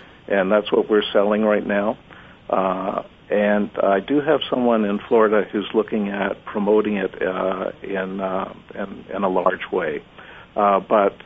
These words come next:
it has, believe it or not, a lot of people have ordered it because of the interest, and, um, I'm getting a, a lot of very positive, um, feedback. Again, it's,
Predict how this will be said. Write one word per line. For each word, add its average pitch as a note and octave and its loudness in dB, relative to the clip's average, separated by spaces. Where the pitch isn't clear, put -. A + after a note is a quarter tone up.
it A2 2
has, D#3+ 2
believe G#2+ 2
it B2+ 0
or B2 2
not, G#2 0
a G#2 4
lot G2+ 2
of C3 -2
people B2+ -2
have A2+ -2
ordered A2+ 0
it B2 2
because G#2 0
of A#2 0
the G#2 2
interest, A2 -2
and, G#2 -4
um, G2 -6
I'm A#2 0
getting G#2+ -4
a, F#2 -6
a F#2+ -6
lot G2+ 0
of G2+ -6
very G2+ 2
positive, F2+ -6
um, E2+ -4
feedback. F2 -8
Again, D#3+ 0
it's, A#2 0